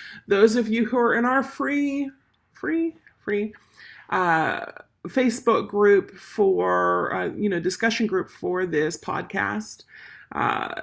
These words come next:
you know, which is called, uh, Service Dog Training School with Victoria Warfel discussion group. You know, we have free units in there. So go through those free units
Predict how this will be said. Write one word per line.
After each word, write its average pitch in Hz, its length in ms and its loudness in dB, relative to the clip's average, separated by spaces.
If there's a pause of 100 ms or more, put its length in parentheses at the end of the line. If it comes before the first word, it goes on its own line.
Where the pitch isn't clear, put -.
(180)
you 190 160 0
know, 170 60 2
which 175 180 0
is 185 80 -4
called, 165 500 -2
uh, 135 300 -4
Service 190 340 0
Dog 185 160 0
Training 185 260 -2
School 180 200 -6
with 165 160 -6
Victoria 175 480 -4
Warfel 165 420 -6
discussion 196 540 -4
group. 156 400 -4 (340)
You 220 120 2
know, 220 100 8
we 254 100 4
have 302 180 2
free 285 240 -2
units 294 360 -2
in 170 140 -2
there. 87 280 -4 (960)
So 214 280 0
go 226 320 4
through 277 340 -4
those 226 280 2
free 208 260 -4
units 208 480 0